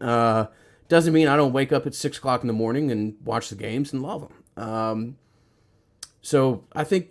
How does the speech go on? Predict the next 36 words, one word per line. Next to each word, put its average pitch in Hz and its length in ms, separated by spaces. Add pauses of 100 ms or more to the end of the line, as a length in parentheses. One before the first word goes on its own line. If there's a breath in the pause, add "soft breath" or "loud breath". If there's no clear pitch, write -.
(220)
this 160 180
program 131 420
has 117 120
a 113 40
massive 131 400
amount 117 240
of 104 60
support, 107 500
and 98 140
as 98 120
long 117 200
as 110 100
it - 100
sees 113 220
this 107 120
program 104 440
headed 107 280
in 98 60
the 101 60
right 101 200
direction, 95 640 (380 soft breath)
this 151 140
is 131 140
not 127 220
a 120 80
national 110 400
championship 101 540
or 92 60
bust 92 360
fan 95 220
base. 90 440
At 117 120
least 120 240
those 110 240
of 104 100
us 98 300